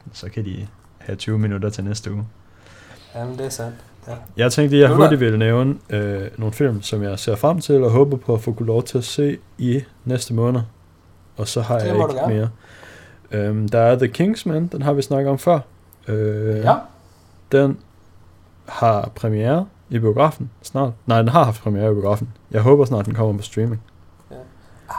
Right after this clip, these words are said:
Speaker 2: Jeg ved godt, jeg, jeg, jeg havde lige lovet mig selv. Jeg tror ikke, jeg nåede at sige det, men jeg lige tænkte, at nu er jeg bare stille og ikke siger noget, så får lov til at køre ud.
Speaker 1: Ja.
Speaker 2: Men apropos The Kingsman,
Speaker 1: Ja.
Speaker 2: så er det jo Ralph Fiennes. Han er mega sej.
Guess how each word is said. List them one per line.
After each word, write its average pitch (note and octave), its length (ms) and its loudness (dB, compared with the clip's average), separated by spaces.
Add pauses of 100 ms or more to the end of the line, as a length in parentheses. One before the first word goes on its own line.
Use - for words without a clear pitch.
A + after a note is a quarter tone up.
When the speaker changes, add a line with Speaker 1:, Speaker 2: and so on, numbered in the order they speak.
(120)
Speaker 2:
Jeg D#3+ 100 -4
ved F#3 120 4
godt, D#3 140 6
jeg, D3+ 180 4
jeg, D3+ 140 2 (120)
jeg D3+ 140 -2 (160)
havde E3+ 160 -2
lige F#3 120 0
lovet D#3 300 4
mig A#2 120 -2
selv. C3+ 240 -4 (160)
Jeg C3 100 -8
tror F3 140 2
ikke, C#3 80 0
jeg B2 60 -2
nåede B2+ 100 0
at C3 60 -6
sige C3 160 -10
det, B2+ 100 -6
men A#2+ 400 -10
jeg B2+ 260 -8
lige D#3+ 120 -10
tænkte, C3 280 -4
at A#2 140 -8
nu D#3+ 60 -4
er D#3+ 60 0
jeg B2+ 100 2
bare A2+ 120 2
stille D#3 260 -6
og C#3+ 60 2
ikke B2+ 100 -6
siger D3 120 -4
noget, C3 120 -2
så C3 100 -14
får B2 140 -12
lov B2 120 -2
til - 80 -8
at B2 80 -12
køre B2+ 120 -6
ud. B2+ 80 -6 (440)
Speaker 1:
Ja. A2 120 0
Speaker 2:
Men D3+ 100 0
apropos E3 380 2
The F3 100 -6
Kingsman, D3+ 360 -8 (440)
Speaker 1:
Ja. F#2+ 140 -2 (240)
Speaker 2:
så - 140 -2
er C#3+ 300 8
det D3+ 100 0
jo B2 180 2
Ralph G#2+ 140 -6
Fiennes. G#3+ 600 -4 (100)
Han - 160 -8
er A#2+ 60 -4
mega G#2+ 280 -6
sej. G3 300 2